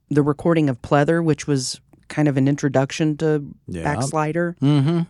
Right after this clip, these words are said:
Speaker 2: Kinda
Speaker 1: did.
Speaker 2: laid the groundwork, and then I got out.
Speaker 1: Yep.
Speaker 2: So hit that fork in the road and decided to go down the less stumbly one,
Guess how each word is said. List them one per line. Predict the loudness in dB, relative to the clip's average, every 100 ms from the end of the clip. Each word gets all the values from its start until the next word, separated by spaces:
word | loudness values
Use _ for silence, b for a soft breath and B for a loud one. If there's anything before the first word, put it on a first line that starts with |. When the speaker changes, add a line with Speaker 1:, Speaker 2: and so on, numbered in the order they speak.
| -8 0
Speaker 2:
Kinda | 4 6
Speaker 1:
did. | 6
Speaker 2:
laid | 6 4
the | 2
groundwork, | 2 4 4 4 4 4 4 2
and | 0 0
then | 0
I | 0 -2
got | -4 -4 -6
out. | -8 -12 -14 -20 -4
Speaker 1:
Yep. | 0 0 -4 _ -20 _
Speaker 2:
So | -12 -8 -6 -6 -8 -12 _ _ -20 _ 0
hit | 0 2
that | 0 0 -6 -20
fork | -8 0 0 2
in | 2
the | 2
road | 2 0 0 -2
and | -4 -8 -10 b b b b _
decided | -6 -2 0 0
to | -2
go | -4 -2
down | -4 -4 -4 -4
the | -4 -4 -6 -10 b b b -4
less | 0 0 -2 -6
stumbly | -2 0 0 -2 -4 -4
one, | -4 -4 -6